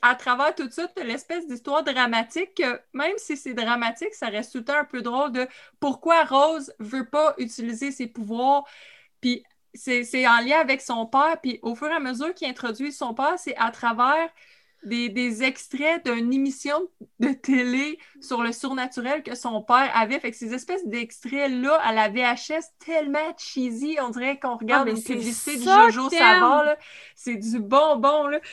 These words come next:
Speaker 1: C'est tellement lettre, mais plus que ça avance, plus que t'es comme, OK, ouais, mais super, super attachant. Puis moi, j'aime beaucoup les relations de sœurs, parce que je suis très proche de ma sœur. Puis Rose,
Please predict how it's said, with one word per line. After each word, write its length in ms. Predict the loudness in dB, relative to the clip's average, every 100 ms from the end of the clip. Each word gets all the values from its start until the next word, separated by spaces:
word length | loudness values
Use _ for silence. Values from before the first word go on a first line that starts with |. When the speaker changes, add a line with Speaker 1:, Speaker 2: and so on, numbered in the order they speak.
| -20
Speaker 1:
C'est 320 | -8 -4 -2
tellement 480 | 6 6 6 2 0
lettre, 480 | 0 0 0 0 -4 _ -10
mais 120 | -8
plus 380 | -8 -8 -6 -6
que 100 | -8
ça 200 | 0 4
avance, 520 | 4 2 0 -2 -4
plus 180 | -10 -10
que 100 | -10
t'es 140 | -10
comme, 280 | -6 -4 -2
OK, 280 | -2 -4 -8
ouais, 500 | -8 -6 -4 -4 -4
mais 180 | -6 -10 -18
super, 960 | -20 -14 -4 -4 -2 0 2 2 0 -4
super 580 | -16 -20 -18 -8 -4 0 2
attachant. 580 | 0 -2 -4 -4 -4 -6 -6 -16 -20 _ _ 0
Puis 320 | 0 0 -4 _ -2
moi, 180 | 0
j'aime 200 | 2 2
beaucoup 220 | 0 -2 -2
les 160 | -2
relations 480 | -2 -2 -2 -4 -10
de 80 | -10
sœurs, 420 | -2 2 2 2 -4
parce 160 | -8 -6
que 100 | -4
je 80 | -6
suis 80 | -10
très 200 | -8 -8
proche 300 | -6 -6 -2
de 60 | 0
ma 180 | 0 0
sœur. 320 | -2 -2 -2 -8 -20 -20 -20 _
Puis 220 | -2 -2 -4
Rose, 420 | -2 4 4 4